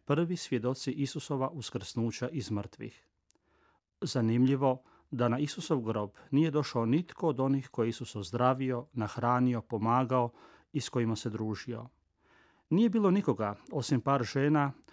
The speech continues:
koje i sada dolaze na grob svom učitelju da mu pomažu mrtvo tijelo.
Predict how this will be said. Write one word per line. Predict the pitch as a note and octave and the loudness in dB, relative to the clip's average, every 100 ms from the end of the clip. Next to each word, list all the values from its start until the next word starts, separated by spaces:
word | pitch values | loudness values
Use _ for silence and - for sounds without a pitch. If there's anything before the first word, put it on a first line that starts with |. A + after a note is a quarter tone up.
| - _ | -20 _
koje | - C#3+ C#3 | 0 2 4
i | C3+ | 2
sada | G3+ F#3 A#2+ | 2 2 2
dolaze | A#2+ B2 - G#2+ | 2 0 0 -2
na | G#2+ | -2
grob | A#2+ C3+ C3+ - | 2 0 0 -10
svom | - B2 A2 | -6 -2 0
učitelju | C3+ E3 C#3+ C#3+ C3 - | 0 -2 -4 -2 -2 -4
da | B2 G#2+ | -8 -6
mu | G#2 | -6
pomažu | - B2 C3 A#2+ B2 - A#2+ | -2 0 0 0 -4 -4 -4
mrtvo | A2 G#2+ - | -4 -6 -10
tijelo. | - G#2+ G2+ G2 G#2 | -8 -8 -8 -8 -12